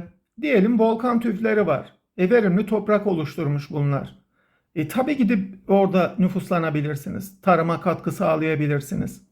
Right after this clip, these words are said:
İşte ekonomik faaliyetler. Şimdi söylediğim gibi,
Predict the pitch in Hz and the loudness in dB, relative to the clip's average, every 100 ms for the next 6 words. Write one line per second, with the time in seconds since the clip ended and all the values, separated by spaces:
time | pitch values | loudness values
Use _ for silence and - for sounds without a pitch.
0 | _ _ _ _ _ - - 247 269 254 | _ _ _ _ _ -6 0 2 4 2
1 | 269 - 220 175 151 143 175 - - _ | 0 2 2 4 0 -2 -6 -8 -12 _
2 | _ - 285 233 240 233 233 233 233 214 | _ -6 -2 -2 0 4 4 4 4 2
3 | 170 143 131 | 0 -2 -6